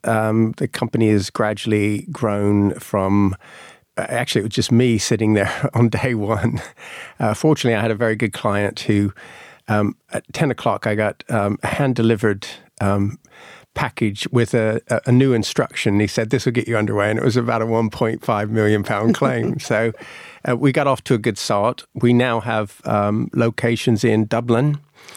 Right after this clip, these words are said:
London. We've recently opened an office in Bristol. Um, and we've got, I think, about fifty odd staff now. Um, and as you say, we, we very much specialize in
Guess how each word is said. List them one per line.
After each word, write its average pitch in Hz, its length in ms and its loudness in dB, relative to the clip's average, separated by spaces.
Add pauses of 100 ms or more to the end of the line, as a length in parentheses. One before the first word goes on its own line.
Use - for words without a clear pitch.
(340)
London. 120 640 4 (420)
We've 120 280 4
recently 120 340 4
opened 107 300 2
an 101 100 0
office 104 340 -2
in 95 260 4
Bristol. 107 680 0 (540)
Um, 120 360 0
and 127 440 2
we've 135 340 4
got, 131 220 0 (180)
I - 80 -4
think, - 540 -4
about 120 320 -4
fifty 135 360 0
odd 123 240 0
staff - 520 -4
now. 123 260 2 (240)
Um, 107 340 0 (520)
and 120 100 4
as 107 80 0
you 123 80 2
say, 101 200 0
we, 107 160 4
we 113 200 4
very 107 380 0
much - 440 0
specialize 101 800 -2
in 98 380 2